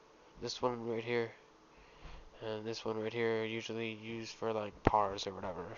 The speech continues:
So I don't know, there's, it's still a feature that I'm still learning to, to this day, so let's unclick that. So say, for example, you hit your scene one button, you can change the fade time.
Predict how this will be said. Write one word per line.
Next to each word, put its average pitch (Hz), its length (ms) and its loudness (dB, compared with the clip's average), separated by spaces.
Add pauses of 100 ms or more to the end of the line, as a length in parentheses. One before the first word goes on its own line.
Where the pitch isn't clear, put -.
So 110 320 -2 (1800)
I 110 100 6
don't 82 140 2
know, 104 160 -4
there's, 113 420 -2
it's - 140 -2
still 104 400 2
a - 100 -12
feature 107 260 -4
that 104 140 -2
I'm 101 300 -4 (240)
still - 280 -6
learning 107 340 -2
to, 107 120 -6
to - 220 -10
this - 160 -8
day, - 340 -4
so - 480 -6 (240)
let's - 200 -14
unclick - 460 -6
that. 92 380 -8 (540)
So - 100 -10
say, 107 220 -2
for - 160 -4
example, 107 440 2
you 107 120 -4
hit 113 180 -6
your 107 320 -2
scene 113 320 -2
one 113 260 8
button, 110 320 2 (1700)
you 107 160 -10
can 95 180 -6 (280)
change 120 320 0
the 104 80 -8
fade 117 340 4
time. 104 340 -2